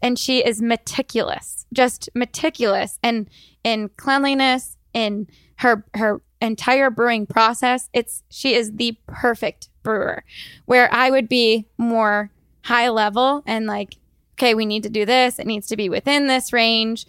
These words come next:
She's like, "No, it was last week, it was this. So this week, it needs to be this." And, you know, it's,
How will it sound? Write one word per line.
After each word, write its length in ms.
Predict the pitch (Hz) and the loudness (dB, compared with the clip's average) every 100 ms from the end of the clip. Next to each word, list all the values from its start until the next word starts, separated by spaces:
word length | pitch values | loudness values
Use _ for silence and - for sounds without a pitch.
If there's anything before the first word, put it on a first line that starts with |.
| _ _ | _ _
She's 340 | - 269 226 | -4 -2 0
like, 300 | 214 202 208 - | 2 0 -2 -4
"No, 420 | 233 233 214 226 - | 2 4 4 2 0
it 140 | 208 | -2
was 320 | 214 202 - - _ | -2 -4 -8 -18 _
last 360 | 214 226 285 - | 0 0 0 -2
week, 180 | 220 208 | -2 0
it 120 | 180 | 0
was 220 | 196 202 | -2 -4
this. 500 | - 233 202 208 - - | 0 4 4 2 -4 -6
So 200 | - 208 | -2 0
this 300 | 196 302 - | 2 2 2
week, 220 | 254 220 | 0 0
it 100 | 214 | -2
needs 280 | 202 196 - | -2 -4 -6
to 100 | 175 | -4
be 120 | 180 | -4
this." 580 | 226 233 - 208 - - _ - _ - | 2 2 2 -2 -10 -12 _ -20 _ 0
And, 200 | 226 220 | 0 0
you 80 | 254 | 0
know, 140 | 226 | 2
it's, 200 | 220 - | 0 -2